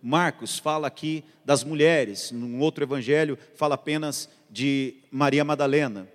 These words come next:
E isso se discute, falando que a Bíblia é inerrante.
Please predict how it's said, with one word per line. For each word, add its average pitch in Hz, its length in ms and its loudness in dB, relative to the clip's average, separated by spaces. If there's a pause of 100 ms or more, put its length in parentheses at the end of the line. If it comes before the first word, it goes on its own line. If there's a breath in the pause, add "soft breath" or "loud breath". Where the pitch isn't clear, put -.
(400 soft breath)
E 190 180 0
isso 196 180 -2
se 208 100 -2
discute, 214 540 -6
falando 175 320 0
que - 100 -2
a 175 80 2
Bíblia 170 300 0
é 170 260 4
inerrante. 135 680 0